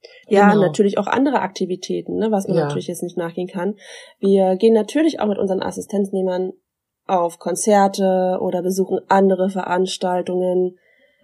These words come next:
Speaker 1: Das fällt natürlich alles jetzt weg. Alleine schon Museum.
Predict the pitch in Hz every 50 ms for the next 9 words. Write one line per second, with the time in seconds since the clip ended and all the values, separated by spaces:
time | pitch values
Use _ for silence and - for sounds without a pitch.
0 | _ _ _ _ _ _ _ - 185 180 - - 202 - 190 190 - 190 180 185
1 | - - 165 175 180 - - 170 - - 185 202 202 196 - - 196 202 208 214
2 | 214 214 208 - 202 190 196 196 196 202 196 185 196 208 208 208 202 196 196 190
3 | 190 190 190 196